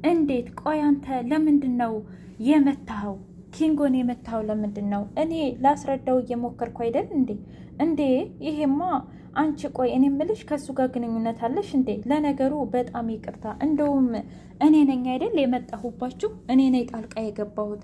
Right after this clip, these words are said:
ምን? እንዴት አንተ እንደዚህ ትጠረጥረኛለህ? ምን አይነት አስተሳሰብ ነው ያለህ? እኔ እኮ በስነ ስርዓት ላስረዳው ነበረ። ምን አይነቱ ነህ?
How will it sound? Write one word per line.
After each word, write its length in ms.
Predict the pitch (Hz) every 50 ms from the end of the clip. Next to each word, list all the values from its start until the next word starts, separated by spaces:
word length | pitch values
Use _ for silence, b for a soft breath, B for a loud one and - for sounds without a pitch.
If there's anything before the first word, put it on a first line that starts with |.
| - 214 214
ምን? 260 | 226 262 339 466 587 - - B B B B B B B - -
እንዴት 340 | 370 381 370 349 349 339 339 285
አንተ 200 | 285 262 277 277
እንደዚህ 360 | 254 233 240 240 233 240 233 -
ትጠረጥረኛለህ? 960 | - - - 226 214 220 208 - - 208 214 214 208 208 202 202 208 202 -
ምን 180 | 262 320 302
አይነት 300 | 294 285 269 254 254 240 226
አስተሳሰብ 580 | 226 - - 214 208 - 208 208 - - 196 196
ነው 120 | 202 196
ያለህ? 280 | 202 202 202 202 208 208 -
እኔ 140 | - 277 302 302
እኮ 160 | 294 - - 277 277 262
በስነ 360 | 269 - 262 262 - 277 247 254 240
ስርዓት 340 | - - - - 220 220 -
ላስረዳው 540 | 214 214 208 - - 202 202 - 202 202 196
ነበረ። 340 | 202 190 180 - - 196 196 196 190 B B B B B B B B
ምን 220 | - 330 330 320 320
አይነቱ 360 | 302 277 254 240 226 - - - 208
ነህ? 160 | 208 208